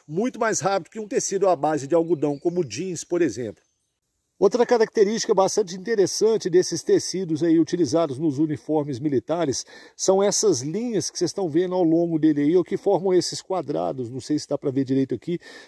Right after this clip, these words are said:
mas dá pra ver que são linhas horizontais e verticais aí formando quadrados. O nome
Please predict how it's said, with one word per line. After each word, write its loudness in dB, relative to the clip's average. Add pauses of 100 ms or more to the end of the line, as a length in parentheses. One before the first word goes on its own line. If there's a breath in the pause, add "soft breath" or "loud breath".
(120)
mas -2 (220)
dá 2
pra 0
ver 4
que -4
são -2
linhas 0
horizontais 0
e 2
verticais 0
aí 2
formando -4
quadrados. -2 (380 loud breath)
O -2
nome 4